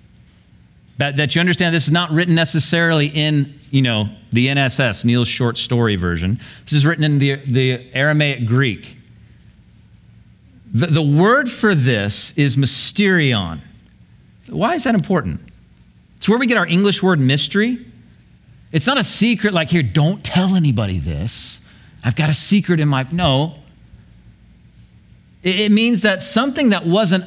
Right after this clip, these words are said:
obvious before, like hidden from the prophets,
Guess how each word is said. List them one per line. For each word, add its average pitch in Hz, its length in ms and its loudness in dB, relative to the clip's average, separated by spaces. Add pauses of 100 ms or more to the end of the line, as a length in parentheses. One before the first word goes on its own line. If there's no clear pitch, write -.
obvious 185 720 2
before, 170 760 0
like 110 180 -2
hidden 185 360 0
from 175 220 2
the 160 80 0
prophets, 165 800 -4